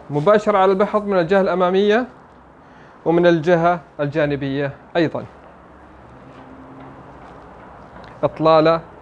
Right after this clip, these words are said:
خيالية. تعالوا مع بعض نشوف تفاصيل الباقية للشقة. ما ننسى أيضًا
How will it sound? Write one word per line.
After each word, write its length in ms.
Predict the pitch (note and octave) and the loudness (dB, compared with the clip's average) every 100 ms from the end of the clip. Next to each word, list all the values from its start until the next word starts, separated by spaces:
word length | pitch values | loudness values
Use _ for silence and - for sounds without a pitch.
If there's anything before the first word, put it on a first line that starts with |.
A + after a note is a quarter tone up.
| - - - | -20 -10 0
خيالية. 540 | D#3+ C#3+ A#2 - - - - - - - - - - - - - - - - - - - - - - | 4 4 2 -6 -16 -20 -20 -20 -20 -20 -20 -20 -20 -20 -20 -20 -20 -20 -20 -20 -20 -20 -20 -20 -2
تعالوا 260 | G3+ F#3+ E3+ | 2 4 6
مع 140 | D3 | 4
بعض 180 | C#3 D3+ | 4 2
نشوف 480 | D3+ - F#3+ A3 - - - | 0 0 2 2 -2 -20 -4
تفاصيل 640 | D3+ E3+ D#3 - F3+ F#3 F#3 - | -2 0 0 2 4 4 2 -2
الباقية 540 | D#3 D#3+ D#3+ D#3 C#3+ | 0 2 2 0 -2
للشقة. 500 | D3+ D3+ D3+ B2+ - - - - - - - - - - - - - - - - - - - - - - - - - - - - - - - - - - - - - - - - - _ _ _ - - _ _ _ - - | -2 -4 -6 -6 -10 -18 -20 -20 -20 -20 -20 -20 -20 -20 -20 -20 -20 -20 -20 -20 -20 -20 -20 -20 -20 -20 -20 -20 -20 -20 -20 -20 -20 -20 -20 -20 -20 -20 -20 -20 -20 -20 -20 -20 -20 _ _ _ -20 -20 _ _ _ -20 -14
ما 200 | C#3+ F#3 | 0 4
ننسى 300 | G#3 G3 - | 4 4 4
أيضًا 420 | E3 F#3+ F#3 A3 | 4 4 4 0